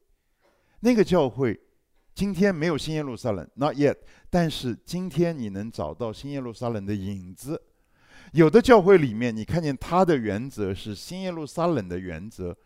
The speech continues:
神荣耀的原则，在七个教会里面，哪一个教会是？只有非拉铁非的时候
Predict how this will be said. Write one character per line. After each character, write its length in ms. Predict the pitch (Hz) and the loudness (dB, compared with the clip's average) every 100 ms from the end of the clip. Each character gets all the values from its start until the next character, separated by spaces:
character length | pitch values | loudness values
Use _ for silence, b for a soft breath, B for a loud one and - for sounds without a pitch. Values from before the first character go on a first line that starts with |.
| b b | b b
神 240 | - 151 | -2 0
荣 220 | 156 147 175 | 0 0 4
耀 160 | 233 | 4
的 160 | 151 120 | 4 0
原 260 | 104 98 113 | -2 -8 -8
则， 280 | 101 92 - b b | -4 -6 -6 b b
在 120 | 131 | -6
七 220 | - 175 | -4 -4
个 80 | 156 | -2
教 200 | 127 127 | -2 -2
会 80 | 117 | -4
里 100 | 98 | -6
面， 180 | 95 101 | -8 -8
哪 180 | 80 | -8
一 60 | 92 | -6
个 80 | 135 | -4
教 220 | 147 113 | -4 -4
会 160 | 107 95 | -6 -10
是？ 360 | - - 92 _ _ _ _ _ _ _ _ _ _ _ - 104 | -12 -16 -18 _ _ _ _ _ _ _ _ _ _ _ -20 -20
只 140 | - 101 | -16 -12
有 100 | 95 | -12
非 200 | - 123 | -8 -6
拉 140 | 127 | -4
铁 200 | 131 104 | -4 -8
非 240 | 73 107 117 | -12 -10 -8
的 100 | 101 | -8
时 160 | - | -12
候 180 | 85 85 | -18 -18